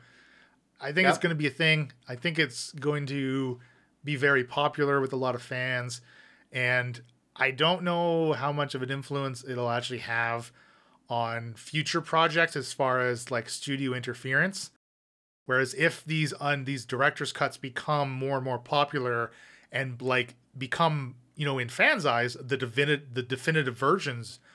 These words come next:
Speaker 1: of these movies, d-, I mean, how much impact do you think that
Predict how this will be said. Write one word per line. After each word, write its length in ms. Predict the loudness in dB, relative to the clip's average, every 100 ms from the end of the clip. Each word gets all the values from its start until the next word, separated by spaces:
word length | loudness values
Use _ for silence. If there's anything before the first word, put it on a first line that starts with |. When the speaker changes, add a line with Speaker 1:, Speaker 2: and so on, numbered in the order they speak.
| _ -4
Speaker 1:
of 160 | -2
these 180 | -2 -4
movies, 640 | 0 0 0 -4 -12 -12 -14 _ _ _ _ _ _ _ _ _ _ _ _ -20
d-, 120 | -18 -10
I 100 | -6
mean, 120 | -2
how 120 | 2
much 200 | 2 2
impact 280 | 0 2 2
do 60 | 0
you 40 |
think 180 | -6 2
that 220 | 2 2